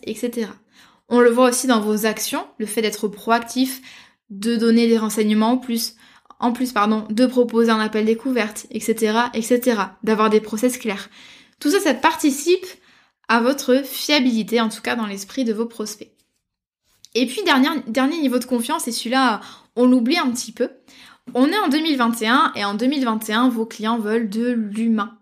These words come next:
d'accord ? On n'achète pas simplement un produit ou un service, on achète aussi, euh, l'humain, l'entrepreneur qui est derrière. Et donc,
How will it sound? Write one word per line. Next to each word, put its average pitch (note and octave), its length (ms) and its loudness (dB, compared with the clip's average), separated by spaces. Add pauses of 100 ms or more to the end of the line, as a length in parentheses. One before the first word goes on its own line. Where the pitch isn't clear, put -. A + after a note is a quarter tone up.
d'accord ? A3 260 -8
On G#3+ 60 -4
n'achète G3+ 300 -8
pas D#4 140 2
simplement B3+ 600 4
un A3 60 4
produit A3 400 -2
ou G#3 100 -4
un F#3+ 100 -10
service, A3+ 480 -10 (480)
on A3+ 120 2
achète B3 260 -2
aussi, B3+ 420 0
euh, G3+ 100 2
l'humain, A3+ 540 2
l'entrepreneur A3 680 -4
qui - 160 -6
est G#3 60 0
derrière. - 440 -12 (480)
Et B3+ 140 6
donc, G4+ 380 0